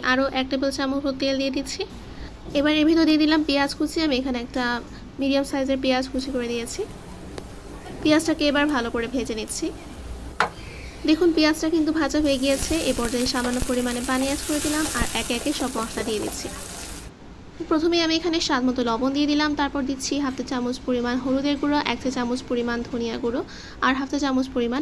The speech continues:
লাল মরিচের গুঁড়ো। তারপর আবারও সব কিছুকে খুব ভালো করে মিশিয়ে নিচ্ছি, আর মশলাটাকে ভালো মতো কষিয়ে নিচ্ছি। আর আমি কিন্তু এখানে আর কোনো মশলা অ্যাড করবো না, যেহেতু আমি আগেই বলেছিলাম কম মশলায় আজকে রান্নাটা আমি করব। তো মশলাটাকে ভালো করে কষিয়ে নিয়েছি।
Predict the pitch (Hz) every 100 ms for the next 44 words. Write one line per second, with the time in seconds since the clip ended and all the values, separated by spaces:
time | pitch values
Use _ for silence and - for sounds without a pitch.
0 | 302 240 233 220 - 220 - 180 - -
1 | - - 320 311 330 - 285 302 302 294
2 | 262 277 285 285 277 262 277 254 262 262
3 | 254 254 262 277 277 - 302 - 226 220
4 | 233 240 247 254 233 226 226 233 240 254
5 | 262 254 - - - - - - - -
6 | - - 277 294 330 320 339 339 277 269
7 | 294 285 285 294 277 262 285 277 277 320
8 | 415 254 247 240 233 269 269 262 285 285
9 | 285 262 254 254 - 269 262 254 240 247
10 | 254 254 247 262 277 440 - - - -
11 | - - 285 294 320 330 339 339 294 294
12 | 294 294 285 311 302 302 302